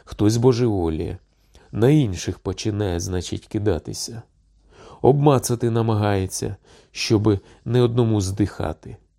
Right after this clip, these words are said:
Хто в тунелі йде, за кільце, в глухомань, щоби не заразити нікого. Люди, звісно, різні бувають. Ось він, коли це все побачив, то у лікаря нашого запитує: «Є,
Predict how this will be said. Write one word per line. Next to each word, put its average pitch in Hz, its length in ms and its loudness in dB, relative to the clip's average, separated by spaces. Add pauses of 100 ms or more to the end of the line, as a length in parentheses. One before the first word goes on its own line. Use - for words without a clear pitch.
(580)
Хто - 300 2
в 127 60 0
тунелі 101 520 2
йде, 98 320 -2 (340)
за 90 220 0
кільце, 101 600 2
в 87 80 0
глухомань, 104 680 -2 (260)
щоби 123 340 2
не 110 140 2
заразити 107 600 0
нікого. 92 540 -6 (460)
Люди, 113 600 4 (300)
звісно, 113 520 -2
різні 92 400 0
бувають. 85 640 -4 (720)
Ось - 240 -2
він, 139 280 4 (400)
коли 98 240 2
це 98 140 -2
все 95 200 0
побачив, 90 640 0 (420)
то 101 100 0
у 92 140 4
лікаря 101 440 2
нашого 95 420 0
запитує: - 720 -6 (1000)
«Є, 180 360 8